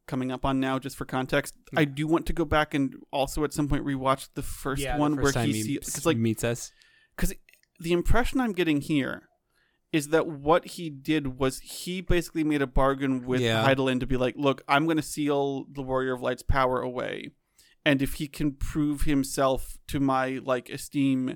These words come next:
Speaker 2: Hmm.
Speaker 1: then I will accept him as sort of, like, your champion of light," or something like that.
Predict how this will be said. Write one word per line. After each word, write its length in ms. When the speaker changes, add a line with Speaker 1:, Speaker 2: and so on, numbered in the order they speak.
Speaker 2:
Hmm. 260
Speaker 1:
then 120
I 120
will 160
accept 380
him 180
as 120
sort 200
of, 120
like, 200
your 100
champion 480
of 140
light," 240
or 100
something 300
like 180
that. 220